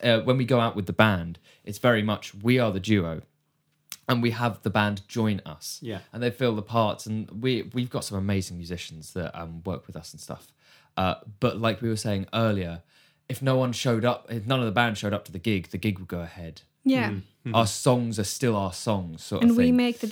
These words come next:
Speaker 3: decision at the end of the
Speaker 1: Yeah.
Speaker 3: day.
Speaker 2: Mm-hmm.
Speaker 3: You know, on a, on a, on a mus-, musical level, they obviously, they have their input over how they think maybe the drum part
Speaker 2: Mm-hmm.
Speaker 3: should
Speaker 1: Mm.
Speaker 3: be, or the, the, or the, uh, the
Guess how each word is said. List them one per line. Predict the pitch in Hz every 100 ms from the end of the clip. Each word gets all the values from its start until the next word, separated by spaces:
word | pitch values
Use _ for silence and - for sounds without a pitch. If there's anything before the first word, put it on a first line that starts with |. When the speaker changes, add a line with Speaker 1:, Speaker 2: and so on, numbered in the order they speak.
| 208
Speaker 3:
decision | - 202 214 208
at | 196
the | 196
end | 196
of | 196
the | 120
Speaker 1:
Yeah. | 110
Speaker 3:
day. | - 98 - _ -
Speaker 2:
Mm-hmm. | 113 104
Speaker 3:
You | 220 220
know, | 214
on | 233
a, | 247 240
on | 240
a, | 247 240 233 -
on | 233
a |
mus-, | 233 233 220 - 247
musical | 277 294 233
level, | 214 202 202
they | 214
obviously, | - 240 240 - 214
they | 214 202
have | 214
their | 208 202
input | 220 226 220 -
over | 202 196
how | 220 214
they | 202
think | - 220 214
maybe | 220 208
the | 196
drum | 202 269 269
part | 196 - - - -
Speaker 2:
Mm-hmm. | 110 104
Speaker 3:
should | 101 196 165
Speaker 1:
Mm. | 170
Speaker 3:
be, | 196
or | 196 202 202
the, | 196 196 196
the, | 196 190 202 - - _ -
or | 208 214
the, | 214 214 208 196
uh, |
the | 190